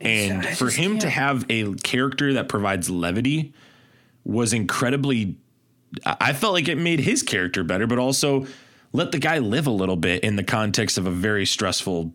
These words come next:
Speaker 1: four seasons of show. I mean, that guy has been through the meat grinder just as much as his brother has. So, um,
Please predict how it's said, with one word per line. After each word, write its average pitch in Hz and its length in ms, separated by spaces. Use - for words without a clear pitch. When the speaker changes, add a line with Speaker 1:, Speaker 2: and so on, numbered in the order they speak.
Speaker 1:
four 110 360
seasons 98 580
of 113 100
show. - 420
I - 20
mean, 139 100
that 143 140
guy 123 200
has 117 160
been 107 160
through 110 100
the 98 60
meat 101 220
grinder 92 260
just 92 180
as 92 80
much 90 160
as 90 80
his 85 80
brother 90 360
has. 76 300
So, 95 440
um, 95 440